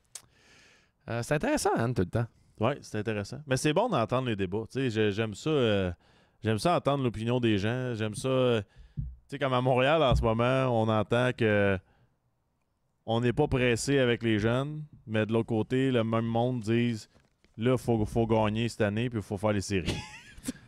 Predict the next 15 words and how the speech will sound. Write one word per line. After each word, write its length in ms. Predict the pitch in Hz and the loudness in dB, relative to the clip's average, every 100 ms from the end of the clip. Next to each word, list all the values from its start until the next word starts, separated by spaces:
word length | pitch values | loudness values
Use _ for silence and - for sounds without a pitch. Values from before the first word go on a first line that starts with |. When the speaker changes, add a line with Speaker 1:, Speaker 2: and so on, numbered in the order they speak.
| 311 - | -6 0
Speaker 1:
Ah 100 | - | 0
non, 160 | 104 | 2
ça 160 | 294 285 | 2 0
marche 200 | - 285 | 2 0
pas. 400 | - 254 320 240 - 226 - | 2 -2 0 -2 0 -4 0
Euh, 140 | 120 | 0
Mario, 340 | 139 143 220 240 | 2 2 4 2
il 60 | 151 | 2
vient-tu 340 | 143 - 370 | 0 0 -2
ou 100 | 330 | -2
non, 180 | 160 165 | -2 -4
là ? 160 | 135 120 - - _ _ _ | -8 -12 -20 -20 _ _ _
Speaker 2:
Mario 340 | 101 107 143 123 | -12 -8 -6 -6
is 120 | 95 | -4
a 120 | 95 | -6